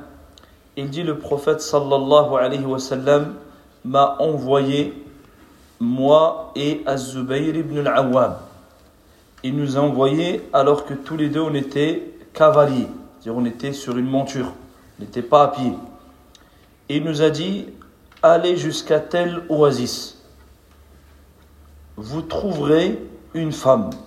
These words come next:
Vous trouverez à cet endroit-là une femme qui tient sur elle un message de la part de Hatib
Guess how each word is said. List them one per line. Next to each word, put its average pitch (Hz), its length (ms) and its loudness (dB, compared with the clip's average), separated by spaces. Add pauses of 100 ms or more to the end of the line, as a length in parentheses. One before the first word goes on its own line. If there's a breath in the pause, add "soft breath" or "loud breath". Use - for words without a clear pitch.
(720)
Vous 113 80 -14
trouverez 147 440 0
à 160 40 6
cet 147 260 -2
endroit-là 127 540 4
une 135 140 -6
femme 175 380 0 (920 soft breath)
qui 160 280 -8
tient 196 340 2
sur 165 340 -2
elle 196 340 0 (160)
un 160 160 4
message 156 760 2 (500 soft breath)
de 110 200 -4
la 143 120 6
part 143 360 2
de 127 100 -2
Hatib 165 720 4